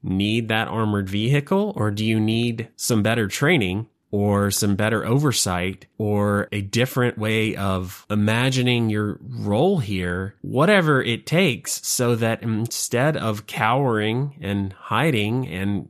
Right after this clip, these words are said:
refusing to go in, you do your job?"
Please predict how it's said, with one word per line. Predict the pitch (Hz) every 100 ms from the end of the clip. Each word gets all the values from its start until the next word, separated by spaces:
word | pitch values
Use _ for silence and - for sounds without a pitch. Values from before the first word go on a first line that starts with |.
| _
refusing | 101 98 110 120 131 123
to | 104
go | 101 104 98
in, | 151 120 104 127 - - _ _ _ _
you | 98 107
do | 107 120
your | 143 117
job?" | 104 143 104 73 98